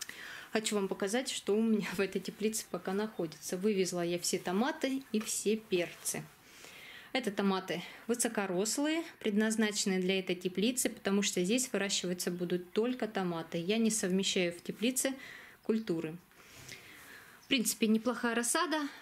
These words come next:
Э, в основном я ее сажала двенадцатого марта и, по-моему, наверное, шестнадцатого марта. Но у меня все в записях. Хорошая рассада, не вытянулась, ничего. И я уже посчитала, что самый удобный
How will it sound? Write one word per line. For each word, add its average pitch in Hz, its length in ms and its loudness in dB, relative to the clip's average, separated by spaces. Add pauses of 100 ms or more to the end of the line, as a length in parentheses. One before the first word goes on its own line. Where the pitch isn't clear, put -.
(140)
Э, 202 260 0
в 196 80 -4
основном 214 580 0 (180)
я 202 200 2
ее 196 180 2
сажала 185 720 0
двенадцатого 185 880 0 (120)
марта 254 520 0
и, 233 480 4 (220)
по-моему, 202 560 2
наверное, 185 400 2
шестнадцатого 202 720 0
марта. 180 400 0
Но 185 160 2
у 202 40 2
меня 190 260 4
все 202 280 0 (540)
в - 20 0
записях. 185 720 0 (1040)
Хорошая 240 360 2
рассада, 226 460 0
не 208 160 4
вытянулась, 208 640 0
ничего. 233 460 2
И - 120 -2
я 214 260 2
уже 196 180 -4
посчитала, 262 560 0
что - 220 -2
самый 190 320 0
удобный 185 520 2